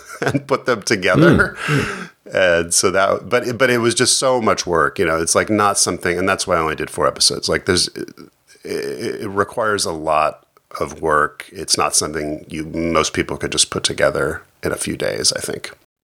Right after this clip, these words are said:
Speaker 2: Interesting that you bring up the Worldwide Developers Conference, because that event these days is quite a different beast. It's, you know, streamed, and now they've brought back that physical element for those who can go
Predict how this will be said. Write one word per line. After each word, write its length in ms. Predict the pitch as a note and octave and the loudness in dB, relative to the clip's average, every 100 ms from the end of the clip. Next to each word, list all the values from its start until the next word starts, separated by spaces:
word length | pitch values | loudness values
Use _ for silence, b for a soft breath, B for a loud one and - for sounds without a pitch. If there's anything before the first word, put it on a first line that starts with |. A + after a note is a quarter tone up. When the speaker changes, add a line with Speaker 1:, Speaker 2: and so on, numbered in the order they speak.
| - | -4
Speaker 2:
Interesting 400 | B2+ B2 - G#2+ | -2 0 0 2
that 60 | |
you 120 | E2+ F2+ | 2 2
bring 220 | F#2+ E2+ | 0 0
up 100 | - | 0
the 80 | F2 | 0
Worldwide 440 | F2+ E2+ E2+ D#2+ | 2 2 2 0
Developers 460 | D#2+ E2+ F#2 D2 - | 2 0 0 -2 -4
Conference, 460 | E2 D2+ E2 D2+ | -4 -2 -2 -2
because 600 | - F2 F2+ E2+ D#2+ - _ _ | -2 0 2 2 0 -2 _ _
that 560 | F2+ F#2+ F#2+ F2 - _ _ _ _ | -2 2 2 0 -4 _ _ _ _
event 440 | E2+ E2 E2+ C#2 - | 0 2 2 0 0
these 280 | F2 D#2+ - | 2 2 2
days 340 | D#2+ D#2 D2+ | 2 2 2
is 100 | D#2 | -2
quite 300 | - E2+ D#2+ | 0 2 2
a 40 | |
different 360 | D2+ D#2 D2+ D2 | 0 -2 -4 -2
beast. 460 | D#2+ D#2 D2+ - D2+ | 0 2 2 0 -2
It's, 380 | C#2 - - | -2 0 0
you 80 | - | -2
know, 240 | D2 C#2 - | -6 -6 -6
streamed, 540 | - - E2+ D#2 D#2 D#2+ | -4 0 2 2 0 -2
and 100 | D#2+ | 0
now 200 | E2+ E2 | 2 2
they've 260 | E2 D2 | 2 2
brought 260 | - E2+ - | 0 0 2
back 240 | D#2+ C#2+ | -2 0
that 280 | - D2+ - _ | -2 -4 -4 _
physical 440 | - G2 F2+ F2+ E2 | 0 2 2 4 2
element 280 | D#2 D#2+ | 2 -2
for 100 | - | -2
those 260 | E2 E2 - | 0 2 2
who 120 | E2 | 0
can 200 | D2+ D#2+ | 0 -2
go 380 | D#2 D2+ D2+ D2 | 0 0 -2 -4